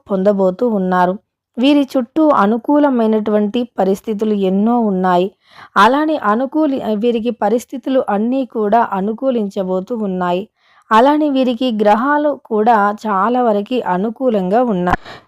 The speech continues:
అలానే ఈ యొక్క కుంభరాశి వారికి ప్రస్తుత గోచారాలు అనేవి బాగున్నాయి. కానీ మీకు ఎవరైతే అవమానించారో, ఎవరైతే మిమ్మల్ని బాధ పెట్టి ఉన్నారో, ఏ వ్యక్తులు అయితే మీ బాధకి కారణమై ఉన్నారో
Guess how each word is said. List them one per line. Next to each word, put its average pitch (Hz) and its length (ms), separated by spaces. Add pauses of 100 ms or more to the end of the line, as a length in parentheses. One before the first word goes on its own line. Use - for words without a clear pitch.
అలానే 277 400
ఈ 240 140
యొక్క 247 220
కుంభరాశి 254 720
వారికి 214 420 (360)
ప్రస్తుత 226 400 (120)
గోచారాలు 226 680
అనేవి 202 300
బాగున్నాయి. 185 640 (100)
కానీ 208 360
మీకు 202 320 (140)
ఎవరైతే 214 480
అవమానించారో, 190 920 (380)
ఎవరైతే 254 640
మిమ్మల్ని 214 640 (340)
బాధ 208 380
పెట్టి 247 340
ఉన్నారో, 190 500 (340)
ఏ 226 220
వ్యక్తులు 226 500
అయితే 247 320
మీ 220 220
బాధకి 202 520
కారణమై 220 640
ఉన్నారో 180 480